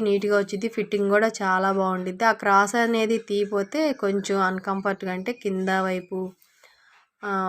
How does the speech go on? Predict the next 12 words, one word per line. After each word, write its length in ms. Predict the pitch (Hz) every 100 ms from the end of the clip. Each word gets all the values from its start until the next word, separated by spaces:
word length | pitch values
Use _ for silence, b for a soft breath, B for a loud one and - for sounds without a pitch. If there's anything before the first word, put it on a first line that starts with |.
| 180
అటు 240 | 196 208 214 208 202
ఈ 100 | 196
చివర 280 | 196 196 202
ఇటు 200 | 208 196
చివర 280 | 196 190 214
కిందకి 360 | 226 202 196 196
జారినట్టు 500 | 190 185 185 175 180
ఉండిద్ది 280 | 180 180
అనమాట. 340 | 175 175 180 185 339 392 B B B B B - -
మా 200 | 220 214 208 202 _ _ _ -
సైడ్ 380 | 269 262 285 311
కూడా 300 | 311 294 311